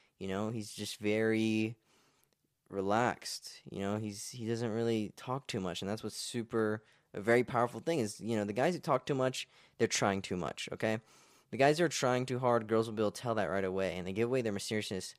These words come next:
very fucking quickly, and that's why they lose every single time.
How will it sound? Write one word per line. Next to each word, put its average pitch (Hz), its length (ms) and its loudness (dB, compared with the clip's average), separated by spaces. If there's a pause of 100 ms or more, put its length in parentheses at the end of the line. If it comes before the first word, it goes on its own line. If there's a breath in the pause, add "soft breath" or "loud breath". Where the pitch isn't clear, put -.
(120)
very 123 420 0
fucking - 600 -6
quickly, - 600 -10
and 92 140 -8
that's 95 180 -8
why 90 120 -4
they 73 80 -10
lose 76 260 -10
every 87 220 -8
single - 160 -12
time. - 280 -10